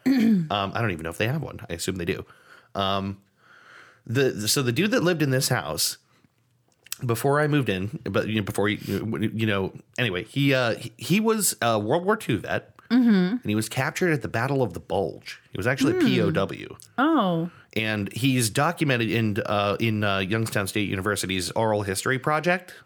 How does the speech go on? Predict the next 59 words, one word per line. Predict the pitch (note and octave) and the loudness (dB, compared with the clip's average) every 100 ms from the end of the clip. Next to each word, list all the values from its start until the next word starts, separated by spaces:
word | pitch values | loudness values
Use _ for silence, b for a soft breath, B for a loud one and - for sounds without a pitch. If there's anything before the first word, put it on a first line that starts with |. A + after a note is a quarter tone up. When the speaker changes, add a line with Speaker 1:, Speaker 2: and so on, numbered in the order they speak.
| - | 2
Speaker 2:
Mm-hmm. | B3 B3+ | 4 6
Speaker 1:
Someone, | G3+ F3+ | 4 4
like, | D3 A2+ | 2 2
interviewed | C3 A#2 - D#2+ | 0 -2 -4 -8
him. | - - | -8 -8
There's, | B2 B2+ C#3 | -2 0 2
like, | C4 D4+ | 0 2
you | D3 | 0
can | G#2 | 2
Speaker 2:
Okay. | A#2 | 2
Speaker 1:
read | A#2 D3+ C#3 | 0 0 0
his | A#2+ G#2+ - | 0 0 0
story. | - C3+ C3 D2+ A1+ - B B B | 0 2 2 0 -8 -16 B B B
Speaker 2:
I'm | B3+ C4+ | 4 4
assuming | C#4 E4+ E4 D4+ C4 | 4 4 6 6 6
you | A#3+ A#3+ | 6 4
looked | A3 G#3 G#3+ | 4 4 4
him | G#3 | 2
up | F#3 E3 | 2 4
after | F3 D#3 - E3+ | 2 0 -2 0
you | E3+ | 2
moved | E3 D#3 D#3+ | 2 2 0
in | D#3+ - D#3+ | -2 -2 -4
'cause | E3+ F3 | -4 -4
you | F3 | -6
were | E3 | -6
curious. | - - - F3+ F3 - | -6 -6 -2 -4 -6 -6
Speaker 1:
Yeah, | C3+ G3 E3+ G2+ - | 0 2 2 -2 0
I, | D3+ C#3+ | -2 -2
well, | - F3+ A#3 | -4 -2 0
I | A#3 | 0
did. | C4 G#3 G2+ - | 2 2 0 -2
I | D3+ | -4
can't | F3 - - | -4 -4 -2
remember | E4+ B3 | 0 0
why | A#2 F#2 D3 D3+ F2+ - | 0 -2 0 0 -2 -6
either. | A2+ A#2 - D2 - B B B - | -4 -4 -6 -10 -14 B B B -8
I | |
feel | D3+ D4+ E4 | 0 2 4
Speaker 2:
It's | D4 | 4
Speaker 1:
like | G#4 | 4
Speaker 2:
one | G#4 | 4
of | F#4+ | 4
those, | F4+ E4 | 4 4
like, | D#4 C#4+ C4+ | 2 2 0
I | - B3+ | 2 4
live | C4+ B3 A#3+ | 6 4 6
in | A#3+ | 6
his | A#3+ A3+ | 6 4
house | G3+ G3+ A#3+ | 4 4 4
and | G3+ | 2
there's | G3+ G3 | 4 2
still | - G3 | 2 0
some | F#3+ G3+ | 2 2
of | F#3+ | 2
his | F3+ F3+ - | 2 0 0
things | D#3+ E3+ F3 | 0 0 0
here | G3 F#3 A3+ | 2 4 4
and | A3 F3 F3+ F#3+ | 4 2 2 0